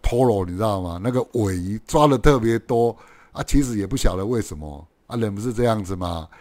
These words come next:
有时候那个运来啊，如果运不来啊，叫做时运不济，命运多舛，冯唐易老，李广难封嘛。那如果你一来，运一来，叫怎么讲？顺风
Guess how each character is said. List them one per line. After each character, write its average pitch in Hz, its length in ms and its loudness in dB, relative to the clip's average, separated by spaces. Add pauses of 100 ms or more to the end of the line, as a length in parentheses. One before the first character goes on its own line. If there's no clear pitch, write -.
(180)
有 107 180 -4
时 147 80 0
候 143 80 2
那 147 100 0
个 131 120 -2
运 143 280 2
来 78 240 -8
啊， 73 240 -14 (380)
如 151 120 -6
果 131 140 0
运 147 180 4
不 147 180 4
来 98 240 0
啊， 80 220 -6 (240)
叫 143 220 0
做 135 240 2
时 117 320 -2
运 135 180 6
不 117 160 2
济， 123 300 -2
命 139 300 0
运 139 260 2
多 131 300 0
舛， 92 200 -6 (280)
冯 135 320 0
唐 117 320 2
易 143 240 -2
老， 98 240 0
李 156 200 0
广 113 260 -6
难 131 200 -4
封 160 300 0
嘛。 117 280 2 (380)
那 226 280 0
如 214 220 2
果 190 160 8
你 143 120 0
一 - 140 2
来， 143 400 4
运 220 140 2
一 220 100 2
来， 151 120 2
叫 175 160 4
怎 127 100 -4
么 123 120 -2
讲？ 131 280 4 (280)
顺 147 260 -2
风 131 300 -2